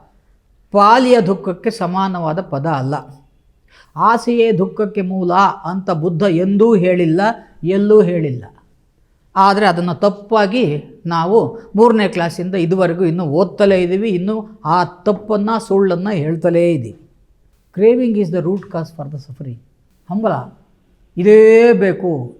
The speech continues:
ಇದೇ ಇರಬೇಕು, ಇದು ಬೇಡವೇ ಬೇಡ ಅಂತ ಜೋತ್ ಬೀಳದೆ, ಜೋತ್ ಬೀಳದೆ, ಹಂಬಲಿಸಿ ಜೋತ್ ಬೀಳದೆ ಸಂಕಟಕ್ಕೆ ಕಾರಣ. ನಾನು ಯುವಕನಾಗೇ ಇರಬೇಕು, ಯುವತಿಯಾಗೇ ಇರಬೇಕು,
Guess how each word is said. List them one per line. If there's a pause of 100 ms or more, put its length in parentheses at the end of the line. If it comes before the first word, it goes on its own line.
ಇದೇ
ಇರಬೇಕು,
ಇದು
ಬೇಡವೇ
ಬೇಡ (760)
ಅಂತ
ಜೋತ್
ಬೀಳದೆ,
ಜೋತ್
ಬೀಳದೆ, (920)
ಹಂಬಲಿಸಿ
ಜೋತ್
ಬೀಳದೆ
ಸಂಕಟಕ್ಕೆ
ಕಾರಣ. (920)
ನಾನು (540)
ಯುವಕನಾಗೇ
ಇರಬೇಕು, (500)
ಯುವತಿಯಾಗೇ
ಇರಬೇಕು,